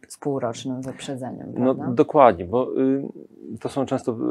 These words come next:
Speaker 2: y, chociażby spółki technologiczne. Y, gdzieś tam branża gamingowa, y, w, w, w tym poprzednim roku też pokazała taki szybki rozwój. Y, i myślę, że wiele osób kojarzy gdzieś tam, mm, topowe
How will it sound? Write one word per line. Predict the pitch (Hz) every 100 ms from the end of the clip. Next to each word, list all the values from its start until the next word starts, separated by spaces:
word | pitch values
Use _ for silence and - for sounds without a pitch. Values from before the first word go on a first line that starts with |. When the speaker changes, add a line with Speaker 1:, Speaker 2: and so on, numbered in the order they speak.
| 120
Speaker 2:
y, |
chociażby | 117 113 113 107
spółki | - 110 107
technologiczne. | 101 110 101 95 90 - 90 92 95 101
Y, |
gdzieś | 95
tam | 101 95
branża | 92 104 101
gamingowa, | 104 101 101 101 90 87
y, | 85 95 92 90 80 82
w, | - - - 90 85 92 _ _ -
w, | 92 85
w | -
tym | 104 98
poprzednim | - - 92 92
roku | 90 98
też | -
pokazała | - - 85 95 92 92 - -
taki | _ 90
szybki | - 92 - 110
rozwój. | 98 85 80 104 120 - - - _ -
Y, | 98 98 98
i | 101
myślę, | 101 - 101
że | 90 98 95 90
wiele | 92 104
osób | 95 - _
kojarzy | 104 98 92
gdzieś | 87 95
tam, | - 92 90 - - _
mm, | 87 90
topowe | 78 - 92 95 92